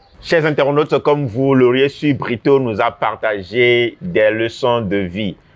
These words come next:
En tout cas, il n'a pas été simplement question de comment gagner sa vie sur Internet, mais de comment réussir de façon durable lorsqu'on essaie d'entreprendre quelque chose. Il a dit que la première des choses qu'il faut, lorsque vous démarrez, vous démarrez quelque chose,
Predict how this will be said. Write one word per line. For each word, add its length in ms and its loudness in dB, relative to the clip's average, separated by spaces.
En 80 -4
tout 100 -8
cas, 100 2
il 80 0
n'a 120 -2
pas 140 -4
été 200 -4
simplement 540 -2
question 420 -4
de 100 0
comment 260 -2
gagner 220 -2
sa 160 -2
vie 120 -8
sur 140 -8
Internet, 420 0
mais 300 -4
de 140 -2
comment 380 0
réussir 720 0
de 100 2
façon 680 -4
durable 600 0
lorsqu'on 360 -2
essaie 680 0
d'entreprendre 680 -4
quelque 260 -6
chose. 260 -10
Il 100 -2
a 80 -2
dit 160 -4
que 80 0
la 140 -2
première 400 -2
des 100 -2
choses 220 -4
qu'il 160 -4
faut, 380 -2
lorsque 220 -2
vous 120 0
démarrez, 460 0
vous 120 -4
démarrez 320 0
quelque 240 -6
chose, 260 -4